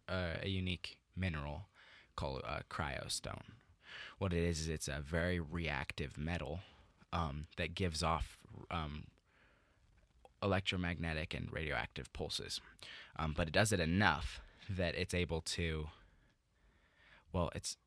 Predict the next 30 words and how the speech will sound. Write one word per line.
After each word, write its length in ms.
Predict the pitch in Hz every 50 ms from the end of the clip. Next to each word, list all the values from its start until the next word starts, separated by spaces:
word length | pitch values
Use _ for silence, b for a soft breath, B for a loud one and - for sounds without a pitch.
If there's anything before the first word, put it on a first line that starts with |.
| _ -
it's 260 | - - - - - -
able 200 | - 120 113 120 -
to 100 | - 90
do 160 | 101 95 87
a 20 |
lot 220 | 78 76 76 78 78
of 80 | 73
things. 280 | - - 60 73 82 -
And 160 | - 98 92
so 100 | - 92
one 100 | 95 123
of 60 | 151 147
the 60 | 120
things 260 | - 101 90 85 82
it 80 | 80 -
does 280 | 73 80 95 104 - B B B B B B B
is, 280 | - 90 90 82 - - -
um, 380 | - 87 78 73 73 76 76 - - - -
when 340 | 98 95 87 87 87 87 76 - _ _ - -
one 420 | - 95 98 101 104 107 107 110 113
lump 300 | - 110 104 98 92 -
of 120 | 95 87 -
this 200 | 85 82 - -
mineral, 420 | 117 123 110 92 82 101 120 120 120 - - - - - -
cryostone, 640 | - 113 110 98 90 87 - - 85 92 98 98
and 140 | 85 85 80
the 100 | 82 87
other, 280 | 107 120 110 101 90 -
and 140 | - 95 95
another, 440 | 95 98 113 127 110 101 104 123 127